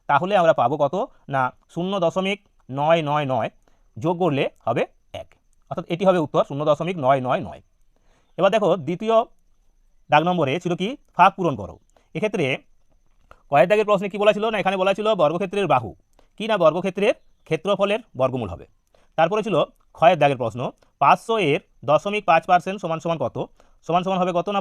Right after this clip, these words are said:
পাঁচশো এর আছে যেহেতু তাই গুণ চিহ্ন দিয়ে পাঁচের একশো দশমিক তোলার জন্য আবার নিচে আমরা দশ দিয়ে গুণ করেছি, তাহলে কি হলো না কাটাকুটি করে পাবো কত?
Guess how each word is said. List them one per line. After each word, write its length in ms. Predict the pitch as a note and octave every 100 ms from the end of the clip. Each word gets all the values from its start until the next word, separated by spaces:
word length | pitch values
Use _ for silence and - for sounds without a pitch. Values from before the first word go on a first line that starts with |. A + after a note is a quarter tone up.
| E3+
পাঁচশো 300 | D3 E3 F#3+ F#3
এর 80 | G3 F#3+
আছে 120 | F3 E3
যেহেতু 200 | C#3+ A3
তাই 120 | E3+ D#3+
গুণ 100 | E3+ F#3
চিহ্ন 120 | F3 E3
দিয়ে 120 | A#3+ - _ -
পাঁচের 320 | C3 C#3 F3+ C#3+
একশো 180 | D3+ - G#3+
দশমিক 220 | C#3 E3 D3
তোলার 180 | D3+ D3+
জন্য 120 | F3 C#3+
আবার 160 | C#3+ - _ -
নিচে 160 | C3+ D#3
আমরা 120 | C#3+ F#3 C3+
দশ 80 | A#2+
দিয়ে 100 | F3 - _ _ _ _ _ _ E3+
গুণ 100 | F3+
করেছি, 220 | C3 - D2+ _ _ C3
তাহলে 240 | E3 E3 E3 _ _
কি 80 | - F3
হলো 120 | A3
না 40 | G3 G3
কাটাকুটি 280 | D#3 D#3+ D#3
করে 100 | E3+ D#3+
পাবো 140 | C#3+
কত? 120 | D3+